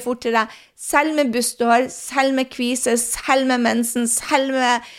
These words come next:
du er ikke i form. Vær der for den ene,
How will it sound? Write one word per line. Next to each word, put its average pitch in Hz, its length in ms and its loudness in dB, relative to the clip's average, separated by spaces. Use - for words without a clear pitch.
du 254 80 0
er 269 120 4
ikke 262 200 -2
i 240 40 -8
form. 240 400 2
Vær 277 320 0
der 285 160 -2
for 247 140 -4
den 247 160 -4
ene, 247 300 0